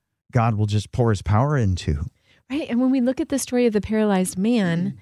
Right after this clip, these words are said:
Speaker 2: you know, for Jesus to say, "Get up, take your mat, and go home," and for the guy to look up at him and say,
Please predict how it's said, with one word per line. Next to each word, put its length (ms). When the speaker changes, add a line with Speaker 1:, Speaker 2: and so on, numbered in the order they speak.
Speaker 2:
you 100
know, 100
for 160
Jesus 440
to 80
say, 200
"Get 320
up, 300
take 320
your 120
mat, 400
and 160
go 200
home," 420
and 180
for 120
the 100
guy 220
to 80
look 500
up 160
at 80
him 140
and 100
say, 380